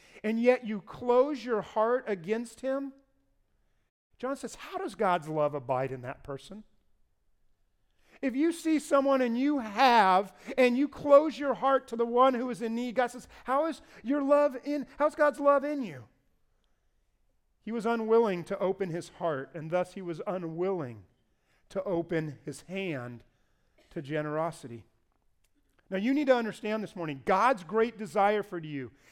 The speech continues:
and I is to live a life of generosity, purposeful, intentional, even systematic about it. First, or excuse me, Second Corinthians chapter eight, verse seven, it instructs us, it says, "I want you to excel in the grace of giving."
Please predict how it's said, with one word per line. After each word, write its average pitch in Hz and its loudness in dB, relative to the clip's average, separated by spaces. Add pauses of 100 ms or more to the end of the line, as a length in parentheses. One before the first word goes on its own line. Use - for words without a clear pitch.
(100)
and 190 -2
I 180 4
is 202 0
to 208 -2
live 240 2
a 269 4
life 240 6
of 214 -8
generosity, 196 -2
purposeful, 240 -2 (180)
intentional, 247 0 (200)
even 277 0
systematic 247 0
about 151 -2
it. 143 -14 (520)
First, - -2 (360)
or 208 6
excuse - -8
me, 214 -4
Second 285 0
Corinthians 208 -8
chapter 220 -2
eight, 254 -2
verse 196 -2
seven, 240 0 (240)
it 254 6
instructs 262 0
us, 240 2
it 226 -8
says, 254 2 (220)
"I 233 2
want 294 0
you 269 -4
to 233 0
excel 277 2
in 226 -6
the 233 -4
grace 247 -4
of 165 -10
giving." 214 -6